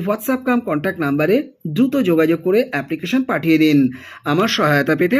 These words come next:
কমেন্ট বক্সে কমেন্ট করবেন, আমি আপনাদের পূর্ণ সহযোগিতা করব। বিজ্ঞপ্তিটি The Times of India পত্রিকাতে প্রকাশ করা হয়েছে। পনেরোই এপ্রিল দু হাজার পঁচিশ আপনাদের অ্যাপ্লিকেশন পাঠানোর ডেডলাইন। যারা এই নিয়োগে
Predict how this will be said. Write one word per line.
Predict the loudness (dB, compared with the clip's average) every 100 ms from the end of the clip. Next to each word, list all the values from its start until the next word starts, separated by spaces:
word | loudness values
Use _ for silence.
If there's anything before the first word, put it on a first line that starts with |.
| 2
কমেন্ট | 2 2 2
বক্সে | 0 -2 -2
কমেন্ট | -2 -2
করবেন, | -2 0 2
আমি | 2 0 0
আপনাদের | 0 0 0
পূর্ণ | 0 2 2 0
সহযোগিতা | 0 0 0 0 0
করব। | 2 2 2 -4 -14 -20 -6 -2
বিজ্ঞপ্তিটি | 0 2 2 2 2 0 -4 -6 -4
The | 0 2
Times | 2 2 0 0
of | 0 0
India | 2 0 -2
পত্রিকাতে | -4 -2 -4 -4
প্রকাশ | -4 -2 -2
করা | -2 0
হয়েছে। | 0 0 0 0 -2 -12 -20 -12 0
পনেরোই | 4 6 6 4 2 0
এপ্রিল | 2 2 4 2
দু | 2
হাজার | 2 0 -2
পঁচিশ | -4 -2 -2 -2 -6
আপনাদের | -4 -2 -4 -4
অ্যাপ্লিকেশন | -10 -10 -10 -8 -6 -6 -4
পাঠানোর | -4 0 0 2
ডেডলাইন। | 2 2 0 0 -4 -6 -16 -20 -12 -2
যারা | 2 2 2 0 2
এই | 4 6
নিয়োগে | 4 2